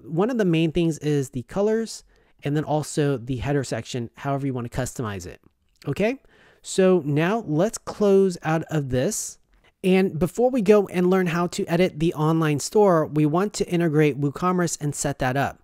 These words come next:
So we have a plugin right here for WooCommerce. So we wanna go through our settings. So before we do that, I'm actually going to have you download a plugin for PayPal so that we can integrate that. So hover over plugins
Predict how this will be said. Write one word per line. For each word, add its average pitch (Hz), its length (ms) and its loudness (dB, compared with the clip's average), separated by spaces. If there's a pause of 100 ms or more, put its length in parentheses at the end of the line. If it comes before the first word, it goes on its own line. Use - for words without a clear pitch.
(200)
So - 240 0
we 156 100 4
have 156 300 0
a 147 140 -2
plugin 226 380 -2
right 160 160 -2
here 147 260 2
for 147 200 -2
WooCommerce. 143 720 -2 (340)
So - 220 0
we 160 100 4
wanna 196 220 2
go 185 180 4
through 185 260 4
our 151 220 0
settings. 131 720 -4 (100)
So 143 720 0 (140)
before 202 320 -4
we 240 100 -2
do 190 140 2
that, 151 320 0 (500)
I'm 165 160 0
actually 185 320 0
going 170 320 2
to 175 380 0
have 156 280 -2
you 151 140 -2
download 139 600 0
a 127 140 -4
plugin 160 520 -2
for 135 220 -8
PayPal 131 560 -4
so - 180 -4
that 123 140 -2
we 127 80 -4
can 123 120 -10
integrate 127 420 -4
that. 95 200 -8 (460)
So 160 340 0
hover 190 240 2
over 160 240 0
plugins 143 640 -4